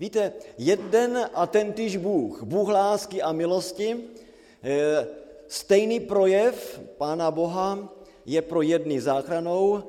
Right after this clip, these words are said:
a pro druhým zatracením. Já nevím, jestli to máte tady taky u vás, ale ve Spojených státech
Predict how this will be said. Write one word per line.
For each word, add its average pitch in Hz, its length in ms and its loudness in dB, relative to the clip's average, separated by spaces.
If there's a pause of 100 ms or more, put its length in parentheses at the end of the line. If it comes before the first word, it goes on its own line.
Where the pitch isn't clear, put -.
(240)
a 131 80 -4
pro 131 280 -2
druhým 123 480 -6
zatracením. 95 840 -14 (640)
Já 151 100 -6
nevím, 208 180 -4
jestli 165 180 -6
to 165 120 -4
máte 165 280 -6
tady 156 340 -6 (100)
taky 139 240 -6
u 127 140 -4
vás, 139 480 0 (500)
ale 139 380 6
ve 147 160 0
Spojených 208 360 -2
státech 185 600 -4